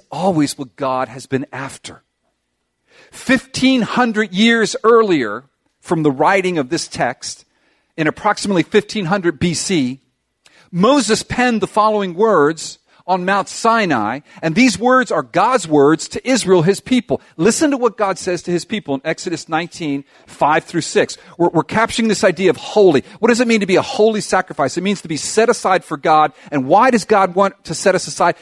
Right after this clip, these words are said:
'Cause he's always wanted a people. Listen, God speaking, Exodus nineteen, five. Now therefore, if you, Israel, will indeed obey my voice and keep my covenant,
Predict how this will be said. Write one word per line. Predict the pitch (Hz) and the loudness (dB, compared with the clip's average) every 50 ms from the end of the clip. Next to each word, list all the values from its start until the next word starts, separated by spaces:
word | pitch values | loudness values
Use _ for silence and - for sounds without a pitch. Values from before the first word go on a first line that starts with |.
| - | -4
'Cause | - - 175 151 | -2 0 2 2
he's | 165 143 | 2 0
always | - - 190 226 247 247 262 254 - - | 0 2 4 4 6 4 4 0 0 -2
wanted | 170 165 190 196 202 202 196 - - - | -2 0 2 2 2 2 0 0 -2 -6
a | - | -8
people. | - - 202 185 - - - 80 - _ _ _ _ _ _ _ _ _ _ _ _ _ - | -6 -6 -6 -6 -6 -6 -12 -18 -18 _ _ _ _ _ _ _ _ _ _ _ _ _ 0
Listen, | 170 156 - - - - - _ _ _ _ _ _ _ _ _ _ _ _ _ | 0 0 0 -4 -10 -16 -18 _ _ _ _ _ _ _ _ _ _ _ _ _
God | 143 143 151 143 | 0 0 0 0
speaking, | - - 135 123 - - 92 87 _ _ _ _ _ _ _ _ | -2 -2 -2 -2 -4 -6 -12 -20 _ _ _ _ _ _ _ _
Exodus | 139 147 - - 160 135 - - | -6 -4 -4 -4 -6 -6 -4 -4
nineteen, | 151 147 131 - 147 131 | -4 -4 -4 -4 -6 -6
five. | - - 127 110 101 92 - _ _ _ _ _ _ _ - | -2 -2 -2 0 -2 -4 -8 _ _ _ _ _ _ _ -2
Now | 156 151 151 | 0 0 2
therefore, | 139 175 190 185 - - 208 185 139 123 - - - | 2 2 2 2 2 2 4 4 4 4 2 2 2
if | 220 202 - - 135 | 2 2 2 0 -4
you, | 139 175 233 247 214 151 113 - | 0 4 4 6 6 6 6 6
Israel, | 151 180 185 151 - 147 123 107 92 - _ _ _ | 4 2 2 0 0 0 0 0 0 -4 _ _ _
will | 196 185 170 | 0 2 2
indeed | 165 147 127 165 202 196 180 | 2 2 0 0 0 2 2
obey | 147 120 - 170 196 202 | 2 2 2 0 0 0
my | 190 175 160 160 | 2 2 0 0
voice | 139 147 160 165 151 131 - | 0 0 2 2 2 2 0
and | 143 120 | -6 -10
keep | - - 214 208 - | -6 -6 -6 -4 -2
my | 143 139 127 | -4 -4 -4
covenant, | - - 185 175 147 139 120 113 - | -4 -2 -2 0 0 0 -2 -2 -4